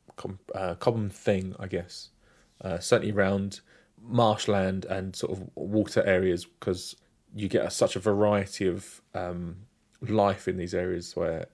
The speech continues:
uh, but it, it's also land that no one else wants to build on, so it's relatively cheap.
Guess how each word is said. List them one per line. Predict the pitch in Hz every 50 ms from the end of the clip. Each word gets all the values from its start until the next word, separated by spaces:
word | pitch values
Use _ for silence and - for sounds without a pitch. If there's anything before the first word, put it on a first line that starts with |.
| - - - - _ _ _ -
uh, | 104 - -
but | - 113
it, | - - - - -
it's | 107 104 -
also | 113 101 - 107
land | 104 104 101 104 104 104
that | - 104
no | 104 107
one | 107 107 107
else | 107 104 - -
wants | 117 107 -
to | -
build | - - 123 117 101 95
on, | 90 92
so | - -
it's | - - -
relatively | 110 110 107 104 - 101 92 98
cheap. | 92 - - 110 107 104 - -